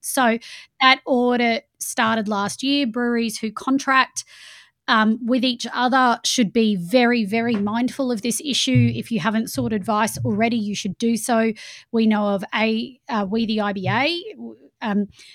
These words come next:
know of a, a brewery who received, you know, a, um, what did they call it? A, I wanna say draft invoice, an invoice of a considerable amount of money that the A T O said was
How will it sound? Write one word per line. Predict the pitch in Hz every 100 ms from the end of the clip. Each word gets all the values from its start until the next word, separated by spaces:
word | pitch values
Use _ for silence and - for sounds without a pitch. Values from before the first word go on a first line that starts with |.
| -
know | 220 226 226 226 233
of | - 233 190 240
a, | 220 226 233 240
a | 214
brewery | 202 214 214 214
who | 165 214
received, | 202 - 214 214 190 - -
you | 254 208
know, | 208 202 214
a, | 208 202 202 -
um, | 196 196 190 185 _ _ _ _ _ _ _
what | 196 208
did | 202
they | 180
call | 202 208
it? | 196 -
A, | 208 196 - _ _ _ _ _ _ _ _ _ - - -
I | 233
wanna | 214
say | 226
draft | 208 220 233 240 254 - -
invoice, | 247 226 233 247 233
an | 233
invoice | 240 233 220 226 220
of | 214
a |
considerable | 214 226 247 220 208 214
amount | 208 202 202
of |
money | 202 202 202
that | 208
the | 208
A | 196
T | 190 214
O | 196
said | 196 202
was | 196